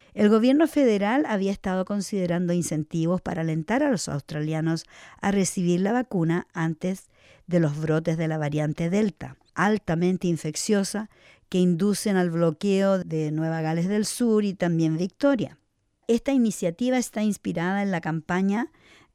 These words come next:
que se lanzó en Estados Unidos, que también se llama Vax a Million, en Ohio. Y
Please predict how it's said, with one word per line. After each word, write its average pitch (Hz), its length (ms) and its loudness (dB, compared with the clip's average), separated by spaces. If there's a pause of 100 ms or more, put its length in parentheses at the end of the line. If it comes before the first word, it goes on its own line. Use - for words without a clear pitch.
(100)
que 170 300 -2
se 170 160 -2
lanzó 160 380 0
en 175 80 2
Estados 165 480 -4
Unidos, 202 560 0
que - 200 -10
también 156 540 -2
se - 160 -6
llama 165 300 2
Vax 160 500 -4
a 180 100 -4
Million, 156 600 -2 (480)
en 160 140 0
Ohio. 143 500 -6 (1600)
Y 277 400 2